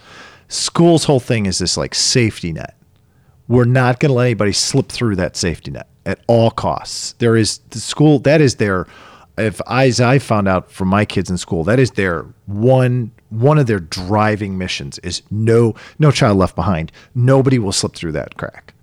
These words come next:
No one. That's their overarching goal. That's great. But then we don't go past that. And the people say, "Well, that's what accelerated classes are for. That's what gifted classes are."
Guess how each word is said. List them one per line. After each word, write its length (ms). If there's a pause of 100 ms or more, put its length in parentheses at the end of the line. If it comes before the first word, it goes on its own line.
No 300
one. 260 (200)
That's 340
their 400
overarching 560
goal. 260 (640)
That's 240
great. 520 (760)
But 140
then 480
we 100
don't 220 (200)
go 220
past 600
that. 260 (580)
And 160
the 60
people 240
say, 160
"Well, 160
that's 260
what 80
accelerated 640
classes 400
are 40
for. 260
That's 220
what 140
gifted 380
classes 320
are." 60